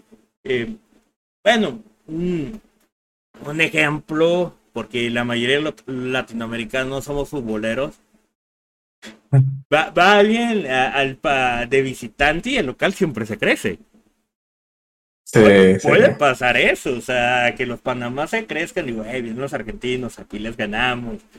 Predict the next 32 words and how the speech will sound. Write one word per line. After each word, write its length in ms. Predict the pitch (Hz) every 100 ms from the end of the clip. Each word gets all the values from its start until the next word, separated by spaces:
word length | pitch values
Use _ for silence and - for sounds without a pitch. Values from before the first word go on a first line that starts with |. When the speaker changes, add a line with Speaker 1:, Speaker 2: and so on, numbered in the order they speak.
| _
Speaker 1:
vienen 220 | - 110 139
los 80 |
mexicanos, 600 | 135 123 110 131 123 - 120
aquí 200 | 117 113
les 180 | 120 123
ganamos". 420 | 113 123 135 - 107 - 160
Y 60 |
e-, 220 | 180 196 -
y 100 | 170
eso 160 | 180
está 260 | 190 185 -
Speaker 2:
Sí, 60 | 143
sí. 40 |
Speaker 1:
bien, 260 | 175 214 185
porque 260 | 143 -
también 280 | 117 110 123
es 80 | 175
una 140 | 220
experiencia, 1040 | 208 143 123 139 156 160 160 160 165 156 - _ _ _
eh, 460 | 107 110 107 110 107
eh, 320 | 113 110 107 -
tanto 340 | 127 120 131
para 220 | 127 123
ustedes 360 | 120 - 131 147
como 180 | 175 160
organizadores, 800 | 131 120 110 110 113 117 120 -
para 300 | _ 117 113
los 220 | 110 107
jugadores, 920 | 113 107 107 107 113 120 127 120 107 _ _ _ _ _
para 240 | 131 127 123
los 200 | 120 113
espectadores, 1200 | 113 - 117 - 110 107 120 135 135 120 101